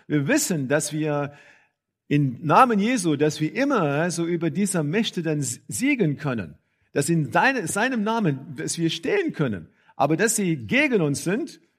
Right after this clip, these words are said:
das muss keiner sich irgendwie dann, dann wundern, ja, weil wir stehen für unser Herr, wir stehen einfach für Gerechtigkeit. Wir stehen einfach für die Dinge, die, die gut sind. Wir stehen einfach für,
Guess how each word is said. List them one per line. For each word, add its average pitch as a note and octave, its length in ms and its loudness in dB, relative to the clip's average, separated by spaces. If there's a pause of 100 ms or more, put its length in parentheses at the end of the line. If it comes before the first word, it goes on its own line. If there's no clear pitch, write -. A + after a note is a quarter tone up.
(140)
das F3+ 160 0
muss F3 220 -2
keiner F#3 260 0
sich E3 300 -2
irgendwie E3 300 0
dann, C#3+ 320 -2 (360)
dann C#3+ 440 0
wundern, D#3 580 2
ja, C#3+ 240 0
weil D#3 400 0
wir B3 200 2
stehen G3 540 -2
für D#3 460 0 (120)
unser C4 300 0
Herr, G#3 360 0
wir D3 100 -2
stehen G#3 280 0
einfach F#3 300 -4
für F3+ 220 -6
Gerechtigkeit. D#3+ 880 -2 (300)
Wir E3 100 6
stehen G#3+ 300 2
einfach G#3+ 380 0
für F#3 100 -2
die D#3+ 120 0
Dinge, G#3+ 260 -2
die, E3+ 360 -4
die D#3+ 120 -2
gut G#3+ 280 -4
sind. B2 240 -2
Wir C3+ 120 -4
stehen G#3+ 260 -2
einfach F#3+ 380 -2
für, E3 340 -4